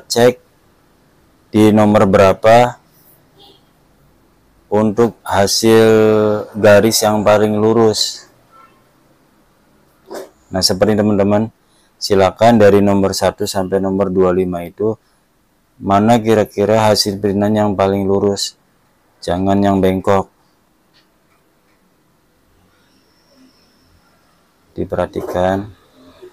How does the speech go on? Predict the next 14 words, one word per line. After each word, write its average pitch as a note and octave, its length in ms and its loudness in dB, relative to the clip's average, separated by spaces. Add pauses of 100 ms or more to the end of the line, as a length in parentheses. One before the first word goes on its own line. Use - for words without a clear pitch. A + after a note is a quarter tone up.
(2750)
Nah, F#2+ 160 -6
kita G2+ 320 0
dipilih G2 480 0
di G2 160 0
nomor F#2 1200 -4
berapa? F2 480 -12 (1120)
Antara F#2+ 320 0
nomor F#2+ 240 -2
dua F#2 240 2
puluh F#2+ 720 -2
atau F2+ 240 -10
sembilan F#2 380 -4 (100)
belas F2+ 400 -6
ini. F#2 120 -20